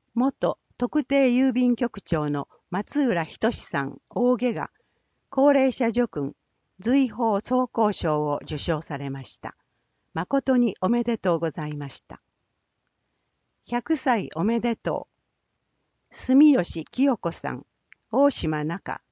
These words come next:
八月生まれ。横山富子さん、鴻島外浦、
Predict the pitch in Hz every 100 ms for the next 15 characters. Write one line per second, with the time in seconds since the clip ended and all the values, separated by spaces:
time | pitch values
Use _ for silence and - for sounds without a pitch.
0 | _ _ 190 - 247 233 - 190 196 147
1 | - - _ _ _ _ _ _ _ _
2 | _ _ _ _ 180 226 302 285 285 151
3 | 247 240 220 160 147 139 127 - _ _
4 | _ _ _ _ 277 294 302 277 165 156
5 | 151 160 - 170 170 156 147